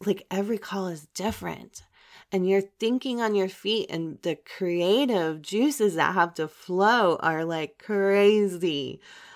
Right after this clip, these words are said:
because, you know, I may pick up a call that is a sissy,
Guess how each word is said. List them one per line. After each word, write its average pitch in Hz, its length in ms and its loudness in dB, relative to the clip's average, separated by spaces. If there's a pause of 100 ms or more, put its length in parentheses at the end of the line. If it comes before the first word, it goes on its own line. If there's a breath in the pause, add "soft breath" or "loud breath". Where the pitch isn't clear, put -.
(100)
because, 190 840 2 (1160 soft breath)
you 202 140 4
know, 202 120 8
I 202 140 6
may 202 180 6
pick 196 280 -2
up 190 140 0
a 175 80 0
call 185 760 4
that 165 520 0
is 165 520 -4
a 170 180 -6
sissy, - 840 -4